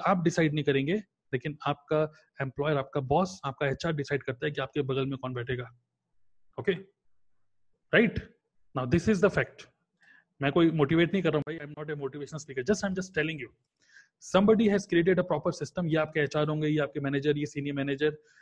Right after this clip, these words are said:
and now you have to work with them। आपको पसंद आए बॉस, ना पसंद आए, we don't care, you are here, we will tell you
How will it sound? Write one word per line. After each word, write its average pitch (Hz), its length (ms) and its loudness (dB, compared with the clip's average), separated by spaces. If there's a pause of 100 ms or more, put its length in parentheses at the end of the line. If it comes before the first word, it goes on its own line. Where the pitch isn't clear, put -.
(180)
and 135 120 -2
now 143 140 -2
you 160 160 0
have 185 140 2
to 185 80 -4
work 143 180 -2 (100)
with 135 160 -8
them। 127 140 -4 (100)
आपको 165 260 0
पसंद 175 380 2
आए 214 240 6 (800)
बॉस, 202 360 4
ना 165 120 0
पसंद 151 420 -2
आए, 117 140 -2 (960)
we 170 100 4
don't 175 180 2
care, 123 240 -2 (1500)
you 208 140 6
are 202 160 6 (140)
here, 190 220 4 (600)
we 151 140 4
will 214 180 2
tell 165 180 2
you 165 140 0